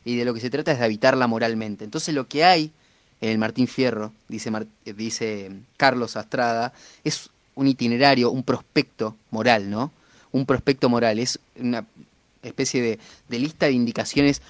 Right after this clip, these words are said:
morales para el pueblo argentino. Obviamente no hacemos a tiempo, habría que leer un montón de paisajes donde el Martín Fierro de alguna manera da cuenta no solamente de, de una crítica política a nuestra realidad, también hay una cosmogonía,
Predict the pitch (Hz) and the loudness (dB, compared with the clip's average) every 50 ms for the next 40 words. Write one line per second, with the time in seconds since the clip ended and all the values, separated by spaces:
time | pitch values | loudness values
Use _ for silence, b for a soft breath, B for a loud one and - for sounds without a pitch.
0 | b b _ - 113 113 117 135 139 131 117 104 101 - - - _ _ _ - | b b _ -2 -2 2 6 6 6 6 6 2 -2 -8 -12 -18 _ _ _ -6
1 | 110 104 107 107 - 110 110 110 110 107 - - 107 107 107 110 107 101 104 101 | -6 -4 -6 -6 -6 -6 -6 -6 -6 -8 -8 -8 -8 -8 -8 -8 -10 -10 -12 -14
2 | b b b b b b b b - 131 135 135 139 143 143 147 131 123 - 123 | b b b b b b b b 2 2 4 4 2 2 0 0 -2 -2 -4 -8
3 | 113 110 120 123 - 143 131 131 131 127 127 - 139 139 139 127 131 120 113 117 | -6 -6 -6 -4 -2 -2 -2 -2 -2 -4 -2 0 0 0 0 2 0 0 0 0
4 | 123 120 110 107 113 120 127 120 117 113 110 156 147 143 131 104 117 117 - - | -2 -4 -4 -4 -4 -2 -2 -2 -2 -2 -2 0 0 0 -2 -2 -6 -8 -4 -4
5 | 123 120 - - 110 107 110 104 104 104 107 110 107 120 120 110 - - 123 127 | -6 -6 -6 -8 -10 -8 -8 -8 -6 -6 -8 -8 -8 -8 -10 -8 -6 -6 -4 -4
6 | 127 117 113 110 117 117 110 110 113 120 131 127 117 123 - - 147 147 151 - | -2 -4 -4 -4 -6 -6 -6 -6 -4 -2 -2 0 0 -2 -2 0 0 0 2 2
7 | 143 B B B B B - 208 214 - 226 202 196 202 202 202 160 143 135 123 | 0 B B B B B -4 -2 0 0 0 0 0 0 2 2 4 4 4 4
8 | 120 - _ - 117 120 117 120 135 151 143 - 151 156 156 151 123 - 117 - | 2 -2 _ -8 -6 -4 -2 0 0 0 0 0 -4 -6 -6 -2 -2 -2 0 2
9 | 120 123 139 156 135 120 113 - 113 110 110 107 - 107 110 107 107 107 107 104 | 4 4 4 4 2 0 -2 -2 -2 -4 -4 -6 -6 -6 -4 -4 -2 -2 -4 -2
10 | - 120 156 190 208 180 160 156 143 - 127 120 117 120 120 113 113 113 120 147 | 0 0 2 2 2 2 2 0 0 0 -4 -4 -2 -2 -2 0 0 0 2 2
11 | 170 160 127 107 107 | 2 2 0 -2 -6